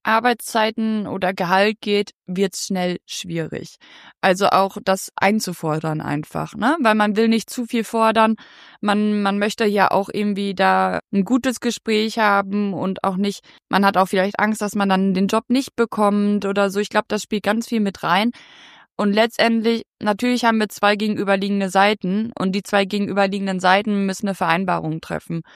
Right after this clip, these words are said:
Und so, dass beide damit zufrieden sind. Und wenn ich jetzt da nicht in die Verhandlung gehen würde oder zusagen würde, obwohl ich mit dem Gehalt gar nicht zufrieden bin oder weil ich mit den Arbeitszeiten gar nicht zufrieden bin,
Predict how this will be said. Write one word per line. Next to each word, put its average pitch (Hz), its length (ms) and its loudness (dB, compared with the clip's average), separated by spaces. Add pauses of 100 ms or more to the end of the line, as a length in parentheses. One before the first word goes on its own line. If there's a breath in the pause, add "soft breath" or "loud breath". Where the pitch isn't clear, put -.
(260 loud breath)
Und 185 220 0
so, 220 300 2
dass 214 200 0
beide 202 360 4
damit 202 260 -2
zufrieden 214 500 -4
sind. 147 300 -8
Und 185 160 -2
wenn 196 160 2
ich - 160 -4
jetzt 220 300 -4
da 202 180 4
nicht 240 220 0
in 214 100 -2
die 202 100 0
Verhandlung 233 460 2
gehen 175 260 0
würde 185 480 2
oder 185 580 2
zusagen 208 640 0
würde, 196 420 0
obwohl 202 380 -4
ich 208 100 -4
mit 214 160 -2
dem 202 140 2
Gehalt 202 400 2
gar 190 160 2
nicht 185 160 -4
zufrieden 185 460 -6
bin 185 180 -4
oder 190 180 -2
weil 190 80 0
ich 196 80 -8
mit 202 140 -4
den 202 100 -6
Arbeitszeiten 208 560 0
gar 180 140 -4
nicht 185 160 -6
zufrieden 185 320 -4
bin, 185 100 -4